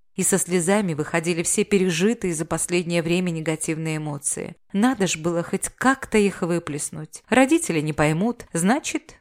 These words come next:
оставался жених. И вообще, он собрался идти со мной к алтарю? Вот пусть и увидит сначала темную сторону нашего брака. "Ваше сиятельство", позвал Аристан наконец-то. Я проигнорировала это обращение.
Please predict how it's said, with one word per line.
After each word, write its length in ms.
оставался 720
жених. 680
И 100
вообще, 540
он 140
собрался 560
идти 180
со 160
мной 220
к 80
алтарю? 500
Вот 280
пусть 300
и 60
увидит 400
сначала 480
темную 500
сторону 460
нашего 420
брака. 460
"Ваше 340
сиятельство", 880
позвал 360
Аристан 420
наконец-то. 760
Я 200
проигнорировала 720
это 220
обращение. 720